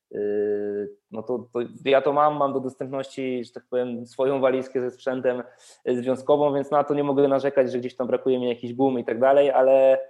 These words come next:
ale no często jest problem, <clears throat> yy, często jest problem, jeśli chodzi o siłownię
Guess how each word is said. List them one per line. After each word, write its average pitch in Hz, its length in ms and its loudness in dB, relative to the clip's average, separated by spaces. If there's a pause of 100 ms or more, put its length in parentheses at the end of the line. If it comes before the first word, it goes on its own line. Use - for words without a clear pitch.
(460)
ale 170 240 2
no 175 100 0
często 175 320 -2
jest 160 160 0
problem, 160 480 2 (300)
<clears throat> 143 320 -16
yy, 123 800 0 (880)
często 135 240 -6
jest 131 140 -8
problem, 123 580 0
jeśli 120 240 -12
chodzi 123 200 -2
o 120 40 0
siłownię 156 560 -2